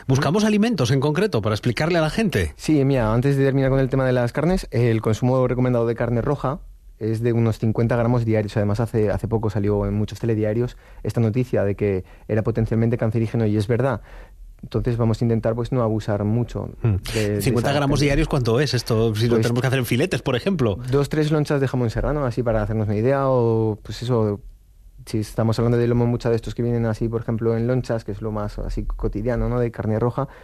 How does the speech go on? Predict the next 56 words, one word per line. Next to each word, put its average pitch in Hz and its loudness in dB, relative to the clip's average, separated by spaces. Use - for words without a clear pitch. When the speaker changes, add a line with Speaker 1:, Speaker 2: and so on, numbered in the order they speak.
Speaker 2:
pues - -20
serían 110 0
cuatro 101 -4
o - -6
cinco 104 -6
Speaker 1:
Hmm. 95 -2
Speaker 2:
circulitos 113 -4
que, 104 -8
que 101 -8
son 110 -2
como 104 0
un 101 -2
poquito 107 -6
menos 110 -4
que 110 -4
un, 104 -2
la 110 0
palma 110 -2
de 107 -4
la 104 -4
mano. 113 -4
Speaker 1:
Pero, 110 2
Luis, 123 2
eh, 127 -4
¿todo 139 0
esto 170 0
es, 160 -2
eh, 139 -2
en 131 0
cuando 117 2
lo 117 2
ingerimos 117 0
en 180 2
cantidades 165 2
grandes 240 0
o 110 0
tenemos 131 2
que 147 2
ajustarnos 135 0
a - 2
las 113 0
medi-, 123 2
a 120 0
las 123 0
medidas 131 2
que 120 -2
nos 110 0
estás 104 -2
diciendo? 87 -6
Speaker 2:
Nos 127 0
tenemos 127 0
que - -2
ajustar 147 0
esas 143 0
medidas 147 2
diariamente, 123 2